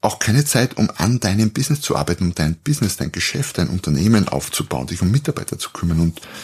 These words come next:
Marketing und Verkauf und so weiter und so fort. Äh, daher den Umsatz pro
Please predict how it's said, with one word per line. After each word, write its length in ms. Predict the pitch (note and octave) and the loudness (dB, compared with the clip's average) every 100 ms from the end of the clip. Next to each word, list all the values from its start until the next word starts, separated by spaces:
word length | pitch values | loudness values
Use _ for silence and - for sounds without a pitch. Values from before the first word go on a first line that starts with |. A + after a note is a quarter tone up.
| - - _ _ - | -16 -20 _ _ 0
Marketing 640 | F2 G#2+ C3 A#2+ A2+ A2 | 2 2 2 2 4 2
und 360 | - G2 - - - | 2 -2 -4 -20 -18
Verkauf 560 | - F2 - G2+ - | -8 -4 0 0 2
und 160 | - B2 | 0 0
so 100 | G2+ | 0
weiter 200 | C#2+ - | -4 -6
und 80 | - | -8
so 60 | |
fort. 200 | - - - _ _ _ _ - - - - - _ _ - | -10 -14 -16 _ _ _ _ -20 -20 -20 -20 -20 _ _ -2
Äh, 300 | G2 F#2+ F#2 - - | 2 2 0 -4 -4
daher 480 | F#2 F2+ G2+ E2+ _ _ _ _ _ _ | -2 2 0 0 _ _ _ _ _ _
den 140 | F#2+ - | -2 0
Umsatz 480 | C3 D#3+ D3 B2+ - | 4 4 4 0 -2
pro 240 | - | -2